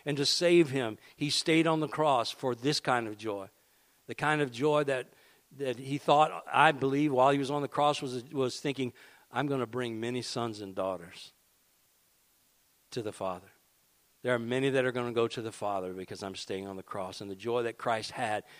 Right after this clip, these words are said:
in the thought that you and I would be brought to the Father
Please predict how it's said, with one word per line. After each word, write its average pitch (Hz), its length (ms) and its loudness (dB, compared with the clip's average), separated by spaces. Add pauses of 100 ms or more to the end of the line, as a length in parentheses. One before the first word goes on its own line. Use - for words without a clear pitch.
(220)
in 131 140 -2
the 113 140 -4
thought 123 500 -8 (520)
that 113 240 -6
you 131 400 6
and 101 140 -6
I 131 360 0
would 110 160 -2
be 113 120 -8
brought 120 400 0
to 143 100 -6
the 120 100 -4
Father 110 520 -4